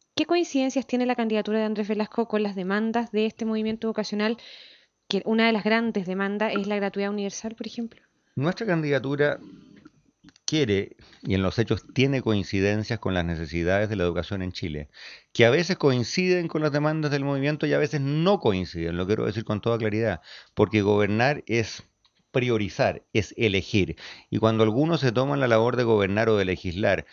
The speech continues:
Speaker 2: sencillamente como la de hacer la lista del carnicero de todas las demandas y después procesarlas, se está actuando mal. Yo creo que ha sido bueno que en Chile se hable tanto de educación y eso fue en buena medida porque los estudiantes pusieron el tema sobre la mesa. La antigua política, los parlamentarios no estaban hablando de educación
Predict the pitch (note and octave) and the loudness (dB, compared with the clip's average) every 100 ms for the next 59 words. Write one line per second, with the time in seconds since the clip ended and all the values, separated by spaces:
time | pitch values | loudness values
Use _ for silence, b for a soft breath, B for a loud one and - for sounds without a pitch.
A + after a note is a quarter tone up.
0 | b - G2 F2+ B2 B2+ A#2+ A2+ F2+ - | b -6 -2 -2 -2 0 0 0 0 -2
1 | F2+ F#2 F#2 F2+ F2+ E2+ B2 C3+ C3+ C3 | 0 0 0 2 2 2 0 2 2 4
2 | B2+ A2+ G#2+ G2+ F2+ C3+ A#2+ G#2+ A2+ C3+ | 4 4 2 2 0 2 4 4 4 4
3 | C3+ G#2+ A#2+ C3 A#2 G2+ C3 - A#2+ G2 | 2 2 0 0 0 0 -2 -4 -6 -6
4 | E2+ D#3 B2+ B2 - B - G2+ - A#2 | -2 -2 0 -4 -6 B -6 -2 2 2
5 | G#2 - G2+ G2+ G2+ - E2 C#2 C#2+ - | 0 0 0 0 -4 -4 -2 -2 -6 -14
6 | _ B B B B B _ _ C3+ G2+ | _ B B B B B _ _ -6 4
7 | E3 F3+ G3 - - - D3+ C3+ B2 A2+ | 6 6 2 -6 -18 -2 4 4 4 0
8 | G2+ C3 A#2+ A2+ C#3 D3+ C3 A#2+ - C3 | 0 2 2 4 2 0 -2 -2 -4 -4
9 | A#2 A2+ A#2 A2+ A2+ A#2 A#2 G2+ G2 A2+ | -2 0 0 2 0 0 -2 0 -2 -4
10 | G#2+ G2 G2 G#2+ G#2+ G#2 G2+ A2 G#2+ G2+ | -4 -4 -4 -4 -2 -2 0 0 0 0
11 | F#2 F2 F#2+ F#2+ G#2 G#2 - F#2+ B2+ C3 | -2 -2 0 0 0 -2 -8 -6 -4 -2
12 | A#2+ F#2 B2 B2 A#2 G#2+ G2+ G#2 F#2+ - | -4 0 2 2 4 4 4 2 0 -2
13 | - F#2+ G2 F#2 C#3 D3 C3+ A#2+ C3+ C#3 | -2 2 2 2 2 4 4 2 2 2
14 | B2+ A#2 A2 G#2 G2 A#2+ B2 A#2+ A#2+ - | 2 2 2 2 2 2 2 2 0 2
15 | F3 G3 F#3 F3+ F3+ D#3 C3 F#3 | 2 2 0 0 0 0 0 0